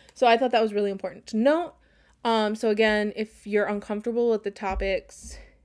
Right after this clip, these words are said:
that may pert-, may pertain to murder and assaults, this might not be the episode for you, but we have plenty of other episodes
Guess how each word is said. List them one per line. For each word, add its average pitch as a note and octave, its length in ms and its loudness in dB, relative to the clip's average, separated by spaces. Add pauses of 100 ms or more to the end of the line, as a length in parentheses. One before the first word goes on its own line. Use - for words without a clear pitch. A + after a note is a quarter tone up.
(180)
that F#3+ 800 -4 (600)
may G3+ 160 2
pert-, G#3 380 -4
may A3+ 320 2
pertain C4 460 -2
to G#3 420 -10 (140)
murder G#3 560 2
and F3+ 440 -8 (760)
assaults, - 760 0 (420)
this G#3 280 2
might G3+ 140 2
not F#3 120 -6
be G#3 80 -8
the G3 140 2
episode F3+ 360 -2
for G#3+ 60 -10
you, C#4+ 300 0
but B3 100 2
we G#3 120 -2
have G3+ 580 -2 (240)
plenty G4 320 0
of F#4+ 80 2
other D#4+ 160 4
episodes - 680 -4